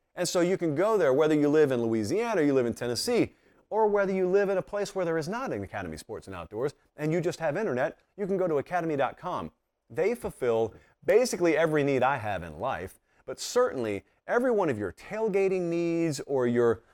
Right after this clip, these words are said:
you know, college sports-centric merchandising needs, your gift-giving needs, they got your hookup. Academy Sports and Outdoors, and we appreciate so much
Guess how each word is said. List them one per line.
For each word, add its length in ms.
you 60
know, 140
college 640
sports-centric 1080
merchandising 1080
needs, 380
your 160
gift-giving 800
needs, 320
they 140
got 240
your 80
hookup. 380
Academy 580
Sports 400
and 80
Outdoors, 400
and 100
we 80
appreciate 540
so 340
much 420